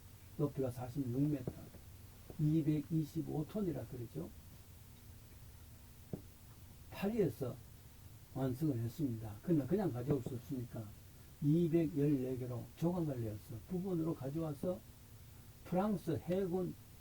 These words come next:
수송선으로 운반해서 천팔백팔십육 년 시월 이십 일 마지막으로 오른손에는 횃불 들고 왼손에는 독립선언서가 있는 스테이투스로서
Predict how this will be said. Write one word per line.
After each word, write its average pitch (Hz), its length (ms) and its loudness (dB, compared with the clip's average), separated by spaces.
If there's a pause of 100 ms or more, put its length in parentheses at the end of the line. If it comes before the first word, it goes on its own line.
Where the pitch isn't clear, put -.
수송선으로 139 720 0
운반해서 123 760 -2 (380)
천팔백팔십육 139 1200 -2
년 123 220 -2
시월 170 440 0
이십 151 260 0
일 147 200 2
마지막으로 117 640 -2 (640)
오른손에는 156 720 6
횃불 139 460 -2
들고 131 600 0
왼손에는 127 640 0 (160)
독립선언서가 147 960 2
있는 127 400 2 (240)
스테이투스로서 127 1000 -4